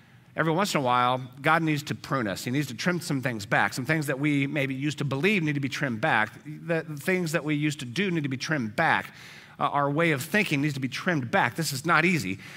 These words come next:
but it has to happen in order for God to build in our lives maximum fruitfulness and maximum beauty,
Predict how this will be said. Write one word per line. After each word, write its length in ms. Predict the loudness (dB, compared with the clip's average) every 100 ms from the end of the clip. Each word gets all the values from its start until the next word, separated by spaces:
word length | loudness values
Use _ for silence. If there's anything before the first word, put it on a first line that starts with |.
| -10 0
but 160 | 2
it 120 | 2 2
has 360 | 6 6 6
to 100 | 4
happen 520 | 4 4 4 0 -2 -6 -18 -12 -2
in 100 | 2
order 220 | 4 2
for 180 | 0 -2
God 360 | 2 2 2
to 160 | 0 0
build 400 | 2 2 2 4
in 80 | 4
our 100 | 4
lives 320 | 4 2 2
maximum 560 | 2 2 2 2 0 2
fruitfulness 480 | 0 0 -2 -2
and 160 | -2 2
maximum 680 | 2 2 -2 -2 0 -2 -4 -12 -20 -20 -20 -14
beauty, 500 | -6 -6 -6 -10